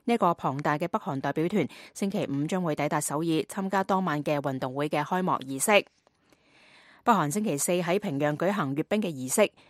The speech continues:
二零一八年冬季奧運會開幕儀式星期五係喺同北韓對立嘅南韓舉行。嚟自南韓政府嘅消息管道話，幾萬人參加咗喺金日成廣場嘅閱兵或者係集會，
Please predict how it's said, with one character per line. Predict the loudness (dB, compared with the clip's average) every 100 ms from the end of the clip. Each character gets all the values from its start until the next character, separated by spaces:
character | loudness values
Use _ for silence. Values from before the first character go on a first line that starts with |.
| _
二 | -2 0
零 | 0
一 |
八 | 0 0
年 | 0 -2
冬 | -2
季 | 0
奧 | 0
運 | 2 0 0
會 | -2
開 | 0 0
幕 | 2 0
儀 | -2 -4
式 | -4
星 | -2 -2
期 | -2 -2
五 | -2 -2 -4 -10 -20 -8
係 | -2 0 0 -2
喺 | -2 -4
同 | -4 -6 -4 -4 -6
北 |
韓 | -8 -8 -4
對 | -2
立 | -2
嘅 | -2 -4 -4
南 | -6 -8
韓 | -8 -8
舉 | -6 0
行。 | 2 2 -2 -14 _
嚟 | -2 0
自 | 2
南 | 0
韓 | 0 -2
政 | -2
府 | 0
嘅 | 2 2
消 | 0
息 | -2
管 | -2 2
道 | 6
話， | 8 6 2 -4
幾 | 0
萬 | 2 0
人 | -2 -4
參 | -4 -2
加 | 0
咗 | 2 2 2 -6 -6
喺 | -2 0
金 | 0 0
日 | 0
成 | -2 -6
廣 | -2 -2 -2
場 | -4 -2
嘅 | -2
閱 | -2 0
兵 | 0
或 | 0 -2
者 | -2
係 |
集 | -2 -4 0
會， | 2 2